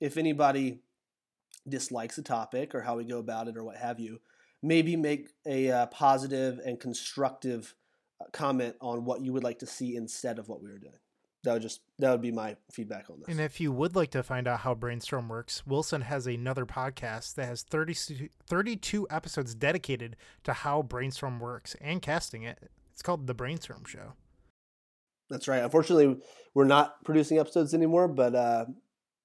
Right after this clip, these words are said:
Speaker 1: there is a podcast called Leaving a Legacy that generally likes to talk about this kind of thing, which I would refer you to.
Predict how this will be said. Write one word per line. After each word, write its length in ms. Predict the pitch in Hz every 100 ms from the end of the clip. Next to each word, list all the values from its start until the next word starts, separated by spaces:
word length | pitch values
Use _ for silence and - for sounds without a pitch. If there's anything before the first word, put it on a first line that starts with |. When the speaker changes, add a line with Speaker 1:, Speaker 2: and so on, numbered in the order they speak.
| -
Speaker 1:
there 200 | 147 151
is 160 | 165
a 60 | 147
podcast 460 | 135 139 127 135 -
called 120 | 127
Leaving 260 | 135 131
a 60 | 117
Legacy 460 | 117 120 120 - 120
that 180 | 113 - 170
generally 360 | 156 127 120 117
likes 160 | 107 -
to 60 |
talk 120 | 123
about 140 | 120 107
this 160 | 117
kind 120 | - 110
of 80 |
thing, 220 | - 113 110
which 140 | 110
I 80 | 110
would 180 | 110 101 -
refer 360 | 120 110 107
you 100 | 95
to. 140 | -